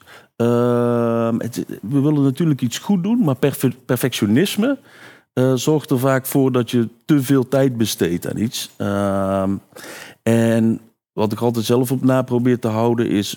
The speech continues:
het hoeft niet helemaal perfect uitgedacht te zijn. Op een gegeven moment moet je de stap gaan zetten, dan moet je gaan beginnen.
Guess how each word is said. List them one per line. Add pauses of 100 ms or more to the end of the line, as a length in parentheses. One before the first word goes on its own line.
(140)
het
hoeft
niet
helemaal
perfect
uitgedacht
te
zijn.
Op
een
gegeven
moment
moet
je
de
stap
gaan
zetten,
dan
moet
je
gaan
beginnen.